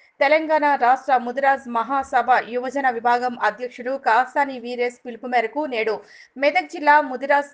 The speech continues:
మహాసభ ఆధ్వర్యంలో ముదిరాజ్ కులస్తులకు నిత్యావసర సరుకులను అందించారు. అన్ని కులాల్లో కంటే ముదిరాజుల కులం చాలా పేదవారు ఉన్నారని, ముదిరాజ్ కులస్తులకు ఈ లాక్‌డౌన్ సందర్భంగా నిత్యావసర సరుకులు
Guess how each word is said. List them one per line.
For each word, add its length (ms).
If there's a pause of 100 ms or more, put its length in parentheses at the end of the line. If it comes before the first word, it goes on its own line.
(100)
మహాసభ 520 (180)
ఆధ్వర్యంలో 500 (420)
ముదిరాజ్ 440
కులస్తులకు 580 (120)
నిత్యావసర 560
సరుకులను 480 (160)
అందించారు. 480 (360)
అన్ని 280
కులాల్లో 400 (100)
కంటే 240 (140)
ముదిరాజుల 580
కులం 220 (100)
చాలా 220 (120)
పేదవారు 540
ఉన్నారని, 400 (380)
ముదిరాజ్ 440
కులస్తులకు 540 (160)
ఈ 40 (100)
లాక్‌డౌన్ 460
సందర్భంగా 540 (140)
నిత్యావసర 460 (140)
సరుకులు 380